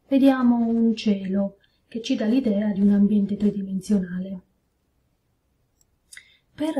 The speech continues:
ruotare l'ambiente tridimensionale dobbiamo cliccare sulla rotellina del mouse, vedete, e possiamo ruotare tenendo premuto,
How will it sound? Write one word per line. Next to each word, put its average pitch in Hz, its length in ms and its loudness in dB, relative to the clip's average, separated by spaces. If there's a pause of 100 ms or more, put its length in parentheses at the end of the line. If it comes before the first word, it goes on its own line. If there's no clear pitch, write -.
(120)
ruotare 202 640 -4
l'ambiente 208 520 2
tridimensionale 208 1080 -4 (360)
dobbiamo 220 600 -2
cliccare 190 800 -10
sulla 208 320 -2
rotellina 208 640 -2
del 202 200 -6
mouse, 202 640 -6 (460)
vedete, 247 580 -6 (340)
e 277 100 -12
possiamo 220 800 -10 (880)
ruotare 208 580 -2
tenendo 214 480 0
premuto, 277 720 -6